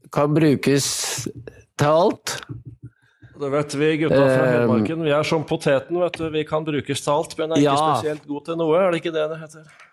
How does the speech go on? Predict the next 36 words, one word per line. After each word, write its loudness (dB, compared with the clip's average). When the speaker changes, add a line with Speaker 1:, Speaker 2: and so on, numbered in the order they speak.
Speaker 2:
<laughs> -6
Speaker 1:
Jeg 2
prøvde 0
å -2
holde 0
på 0
å -2
si -2
at 0
du 0
er 2
som 0
poteten, 0
ja, 2
men, 2
eh, -2
nå -2
sa 0
du -6
det 2
selv. 0
Det 0
er 0
ikke -2
noe 2
dårlig 2
kompliment, 2
det, 2
altså. 0
Ehm, 2
Speaker 2:
Nei. -10
Speaker 1:
vi, 2
eh, 2
jeg 2
var 4
i, 2